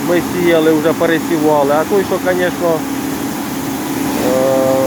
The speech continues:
раніше був посіяний, я показував, то там, звісно, вже він такий перерослий. Ну, ми на це не зважаємо увагу, нам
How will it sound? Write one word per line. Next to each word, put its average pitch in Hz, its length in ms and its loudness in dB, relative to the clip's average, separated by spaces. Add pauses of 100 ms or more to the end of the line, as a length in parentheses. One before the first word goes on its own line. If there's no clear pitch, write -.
(120)
раніше 190 520 0
був 170 120 2
посіяний, 147 880 0
я 135 80 2
показував, 120 760 0 (840)
то 165 180 4
там, 196 180 2 (100)
звісно, 165 440 0 (140)
вже 160 180 2
він 151 120 0
такий 151 220 0
перерослий. 143 840 0
Ну, 233 60 2 (160)
ми 190 120 0
на 185 200 2
це 190 100 0
не 185 120 2
зважаємо 185 520 2
увагу, 226 400 2
нам 175 180 2